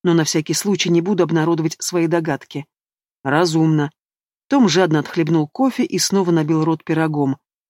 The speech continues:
"Ну и..." Сделав усилие, он проглотил полупережеванный кусок. "Ну и какая она? Хорошенькая?" Естественно, на другую Августа Фантель не клюнул бы. "Но почему же не клюнул?"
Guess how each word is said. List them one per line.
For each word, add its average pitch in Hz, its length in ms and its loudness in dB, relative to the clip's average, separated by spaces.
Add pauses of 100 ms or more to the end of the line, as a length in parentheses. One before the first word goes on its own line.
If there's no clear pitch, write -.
(120)
"Ну 185 260 4
и..." 185 280 4 (640)
Сделав 151 420 0
усилие, 175 420 2
он 165 240 -2
проглотил 160 580 0 (220)
полупережеванный 160 800 0
кусок. - 440 -6 (440)
"Ну 165 140 4
и 160 60 2
какая 208 400 0
она? 123 220 -4 (180)
Хорошенькая?" 160 720 0 (600)
Естественно, 180 760 0 (220)
на 185 120 2
другую 175 380 2
Августа 160 380 -2
Фантель 170 460 0
не 185 160 2
клюнул 190 400 2
бы. 143 200 -4 (560)
"Но 156 140 2
почему 170 360 0
же 151 100 0
не 170 100 4
клюнул?" 151 460 0